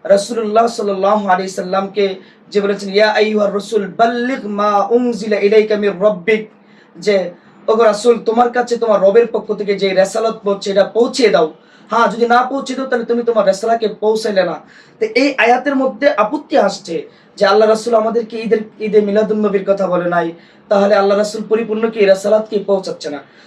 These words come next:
তো সুতরাং ঈদে মিলাদুন নবী যদি পালন করতে যাই, তাহলে কোরআনের মধ্যে এশকাল আসছে, রাসূলের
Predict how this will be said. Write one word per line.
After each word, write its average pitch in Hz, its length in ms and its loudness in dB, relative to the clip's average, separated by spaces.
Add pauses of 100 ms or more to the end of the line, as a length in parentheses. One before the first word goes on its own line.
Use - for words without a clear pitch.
(100)
তো 226 60 0
সুতরাং 294 380 0 (100)
ঈদে 262 360 2
মিলাদুন 254 600 2
নবী 226 140 -4
যদি 233 200 -6
পালন 226 340 0
করতে 233 420 -2
যাই, 196 440 0 (300)
তাহলে 214 360 2
কোরআনের 220 460 2
মধ্যে 202 240 0
এশকাল 196 260 2
আসছে, 175 500 -4 (260)
রাসূলের 240 580 2